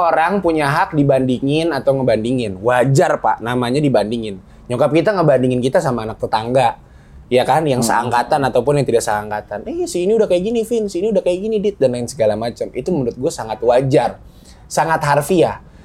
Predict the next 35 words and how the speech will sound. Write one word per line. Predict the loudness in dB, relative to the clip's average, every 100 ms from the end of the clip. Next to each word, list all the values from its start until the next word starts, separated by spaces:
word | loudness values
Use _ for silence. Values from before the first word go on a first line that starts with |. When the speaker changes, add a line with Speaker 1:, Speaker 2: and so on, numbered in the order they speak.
| -20 -6
Speaker 1:
Permasalahannya | -2 0 0 2 2 4 2 2 2
adalah | 2 4 4 2
menurut | 2 4 2 2
gua, | 2 4 2 -2 -6 0
lu | 0
pengen | 2 2 2 0
nelen | 2 4 4 2
itu, | -2 -6 -6 -4 0 0 -2
lu | 0 2
pengen | 2 0 -2
ngambil | -2 0 0
itu, | -2 -8 -2 -2 -2
atau | -2 0 0 -2 -2
jadiin | 0 2 2 0
itu | 0 2
jadi | 2
motivasi. | 0 0 -2 -2 -6 -16 -18 -20 -20 -20 -20 -20 -4
Gua | 0 2
dulu, | 4 4 4
Bang, | 0 -2
menurut | 0 0 0
gua, | 0 0
kalau | 2 0 2
gua | 0 0 0
percaya | 0 -6 -6 -4 0 4 4 4
banget | 2 0
sama | -6 -6
stereotip, | -4 -2 -2 -2 -4
kayaknya | -4 -6 -4
gua | -6
nggak | -6 -4
kelar. | -6 -8 -18 -20 -20 -12
Maaf | -4 -4 -2
nih |
ya, | -6